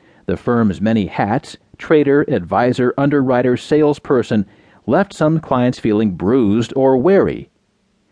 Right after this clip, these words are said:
Early in the mortgage crisis, Goldman seems to have unnerved wamu's former chief executive, Kerry Killinger, according to an email message released by congressional investigators.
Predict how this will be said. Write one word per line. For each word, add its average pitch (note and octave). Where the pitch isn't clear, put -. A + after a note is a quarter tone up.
Early G3+
in D3
the C3+
mortgage C#3+
crisis, A#2+
Goldman D#3
seems C#3
to C3
have A#2+
unnerved C#3
wamu's F#2
former A2+
chief A2+
executive, G#2+
Kerry G#2+
Killinger, A2
according G2+
to F#2+
an F#2+
email A2+
message D#2+
released F2+
by G2
congressional G#2
investigators. D#2+